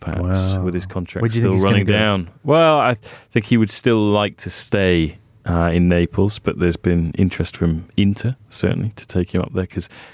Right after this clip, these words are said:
Speaker 1: Conte can't have enough, wants more and more strikers,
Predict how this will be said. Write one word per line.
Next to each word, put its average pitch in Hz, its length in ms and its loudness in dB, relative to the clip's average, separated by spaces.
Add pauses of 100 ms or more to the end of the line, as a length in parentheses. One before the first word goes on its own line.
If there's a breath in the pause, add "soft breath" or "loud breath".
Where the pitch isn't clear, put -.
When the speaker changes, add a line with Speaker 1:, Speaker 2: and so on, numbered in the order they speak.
Speaker 1:
Conte 107 320 -2
can't 110 300 -2
have 101 180 -4
enough, 113 480 0 (760 soft breath)
wants 98 300 -4
more 110 160 4
and 101 100 2
more 104 220 2
strikers, 107 640 0